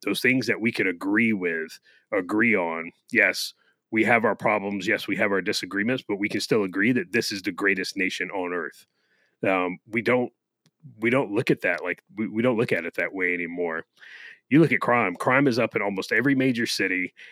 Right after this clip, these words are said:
and almost every major city is predominantly run by the left. You go back and you look at the F B I stats, violent crime was up twelve percent in twenty twenty-two, according to the F B I.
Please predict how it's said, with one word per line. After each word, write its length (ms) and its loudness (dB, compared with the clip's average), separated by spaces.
and 100 4
almost 300 0
every 180 4
major 280 2
city 240 0
is 80 -6
predominantly 580 0
run 400 -4
by 280 0
the 80 -2
left. 440 -4
You 100 -12
go 80 2
back 160 4
and 100 -6
you 120 -2
look 100 -2
at 80 -2
the 160 -2
F 140 0
B 160 0
I 80 4
stats, 420 0
violent 440 4
crime 440 2
was 180 -2
up 300 -4
twelve 500 0
percent 500 -2
in 140 -2
twenty 280 -4
twenty-two, 640 -6
according 360 0
to 80 -2
the 80 -2
F 120 0
B 160 0
I. 220 -2